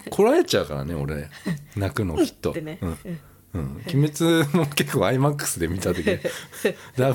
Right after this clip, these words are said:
Speaker 1: ティーの横で結構やばかったけど。
Speaker 2: <laughs> 心で泣いてたっつってた。
Speaker 1: 心、心では泣いてたけど、
Speaker 2: うん。
Speaker 1: うん、もうかなり来てたね。
Speaker 2: へー。
Speaker 1: うん、危ないよ。
Speaker 2: うん。
Speaker 1: うん。ぐらいかな。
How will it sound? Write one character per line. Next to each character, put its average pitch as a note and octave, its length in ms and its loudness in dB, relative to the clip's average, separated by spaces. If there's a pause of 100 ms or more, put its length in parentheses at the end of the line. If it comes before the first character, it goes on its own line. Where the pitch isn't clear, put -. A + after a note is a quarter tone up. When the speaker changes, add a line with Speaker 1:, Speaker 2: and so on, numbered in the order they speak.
(200)
Speaker 1:
テ D3 80 0
ィ - 40 0
ー F3 40 6
の B2+ 80 4
横 F#2+ 160 2
で F2+ 80 2
結 - 180 -10
構 - 120 0
や F2+ 100 4
ば G2+ 80 -4
か G2 100 0
っ - 80 -8
た - 20 -20
け D#2 80 -4
ど。 C#2+ 120 0 (560)
Speaker 2:
<laughs> - 640 -6
心 A#3 300 2
で G3 100 -2
泣 D#3+ 180 -4
い - 20 -10
て - 160 -18
た C3 60 -8
っ B2+ 100 -12
つ - 80 -12
っ - 20 -8
て B2 40 -2
た。 C3 40 2
Speaker 1:
心、 D3 200 6
心 D#3+ 400 4
で F3+ 120 6
は B2 140 6
泣 G2+ 320 0
い - 20 0
て - 80 -6
た F#2+ 100 0
け E2 80 -4
ど、 D#2 120 -6
Speaker 2:
う - 20 -4
ん。 D2+ 160 -8 (480)
Speaker 1:
う F#2 120 -4
ん、 F2 80 -2
も F#2+ 40 -2
う - 40 -10
か - 160 -2
な A2+ 120 2
り D2+ 80 -2
来 C#2+ 80 -10
て - 140 -12
た - 160 -12
ね。 - 320 -20
Speaker 2:
へ - 20 -12
ー。 D#3+ 1200 -10
Speaker 1:
う E2 40 -4
ん、 E2 40 -8
危 F#2 60 -2
な E2+ 140 -2
い C2 60 -4
よ。 G1+ 140 -14 (160)
Speaker 2:
う D#3 80 -10
ん。 F2+ 560 -8 (1600)
Speaker 1:
う A#2 60 -4
ん。 A2 40 0
ぐ A2+ 60 2
ら D2+ 120 0
い C2 40 -8
か - 140 -12
な。 - 220 -18